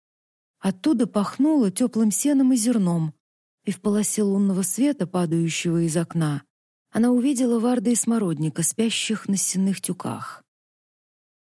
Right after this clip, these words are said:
Мавна бесшумно, чтобы не разбудить, закрыла за собой дверь, прокралась вглубь амбара и устроилась на сене между парнями.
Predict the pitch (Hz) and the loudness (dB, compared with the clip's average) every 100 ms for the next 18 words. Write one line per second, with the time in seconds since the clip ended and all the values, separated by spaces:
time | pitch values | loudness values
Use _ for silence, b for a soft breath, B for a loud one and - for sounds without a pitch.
0 | - 233 254 240 196 214 - 311 302 208 | -2 0 2 2 2 -2 -2 0 2 2
1 | 170 226 190 214 214 190 175 196 285 285 | 0 -2 0 2 2 0 -2 0 0 0
2 | - _ _ _ _ 247 247 311 269 170 | -6 _ _ _ _ -2 0 2 2 2
3 | 180 196 165 180 156 240 262 247 _ _ | 0 0 -2 -2 0 0 0 -2 _ _
4 | _ - 175 - 233 262 196 151 147 175 | _ -6 -4 0 0 2 0 -2 -4 -2
5 | 208 - 165 160 175 220 247 247 226 _ | -2 -2 -2 0 0 0 0 0 -4 _
6 | _ 214 214 - 233 208 175 165 - 175 | _ 0 0 0 0 2 2 0 -2 -2
7 | - 233 240 208 196 170 180 185 170 143 | 0 2 2 2 0 -2 -4 -4 -2 -2
8 | 120 127 120 | -2 -4 -4